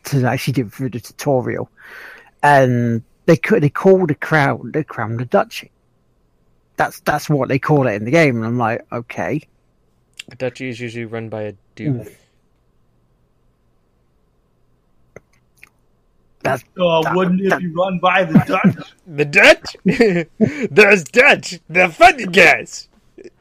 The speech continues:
Speaker 1: You
Speaker 3: Oh,
Speaker 1: want to
Speaker 3: right
Speaker 1: go
Speaker 3: there.
Speaker 2: Over
Speaker 3: Yeah.
Speaker 2: there in the Amsterdams with all the marijuana and stuff. <laughs>
Speaker 3: With all the marijuanis.
Speaker 2: And the absinthe.
Speaker 1: You, you go for a meeting with him, it's like, "Would you
Speaker 2: And
Speaker 1: like a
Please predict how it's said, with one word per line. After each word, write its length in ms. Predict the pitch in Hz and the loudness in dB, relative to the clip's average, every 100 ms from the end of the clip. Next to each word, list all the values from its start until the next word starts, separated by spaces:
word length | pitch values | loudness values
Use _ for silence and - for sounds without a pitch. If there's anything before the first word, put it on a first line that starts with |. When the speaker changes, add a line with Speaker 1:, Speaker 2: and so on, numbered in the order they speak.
| _ - - | _ 0 4
Speaker 1:
You 180 | 180 139 - - - | 4 4 -2 -14 0
Speaker 3:
Oh, 120 | 151 | 2
Speaker 1:
want 100 | 151 | 4
to 80 | 170 | 4
Speaker 3:
right 100 | 147 | 2
Speaker 1:
go 120 | 143 135 | 0 -2
Speaker 3:
there. 380 | 170 156 151 _ 185 175 | -6 -8 -10 _ -12 4
Speaker 2:
Over 260 | 220 247 240 | 6 8 6
Speaker 3:
Yeah. 40 | |
Speaker 2:
there 300 | 208 233 254 | 6 8 8
in 80 | 240 | 6
the 100 | 208 | 4
Amsterdams 1120 | 196 247 381 - - 302 151 135 117 - - _ | 6 6 4 -2 0 2 2 0 -4 -14 -20 _
with 140 | - 170 | -8 0
all 180 | 208 214 | 2 4
the 100 | 214 | 4
marijuana 680 | 214 196 180 160 247 226 | 4 4 4 4 2 0
and 140 | 127 127 | -8 -10
stuff. 440 | - 135 123 - - - | -10 -8 -8 -10 -10 -10
<laughs> 200 | - - | -16 -8
Speaker 3:
With 120 | 165 | -2
all 140 | 226 247 | 0 0
the 80 | 202 | 2
marijuanis. 1200 | 240 302 247 214 220 233 269 240 180 143 - - _ _ _ _ _ _ _ _ _ _ - _ _ - | 2 2 2 0 0 0 0 0 -4 -8 -16 -20 _ _ _ _ _ _ _ _ _ _ -20 _ _ -2
Speaker 2:
And 180 | 185 185 | 2 4
the 120 | 165 | 4
absinthe. 840 | 156 208 220 160 180 135 117 - _ _ _ _ _ _ _ _ _ | 6 4 4 2 2 2 -4 -20 _ _ _ _ _ _ _ _ _
Speaker 1:
You, 140 | 180 - | -4 -2
you 120 | 180 | -4
go 180 | 147 180 | 4 4
for 160 | 151 156 | 4 4
a 40 | |
meeting 280 | 151 165 156 | 4 4 2
with 80 | 139 | 0
him, 80 | 113 | -2
it's 100 | 98 | -6
like, 220 | 117 - | -10 -8
"Would 140 | 135 | -2
you 60 | 165 | -2
Speaker 2:
And 60 | |
Speaker 1:
like 20 | |
a 40 | 147 | -2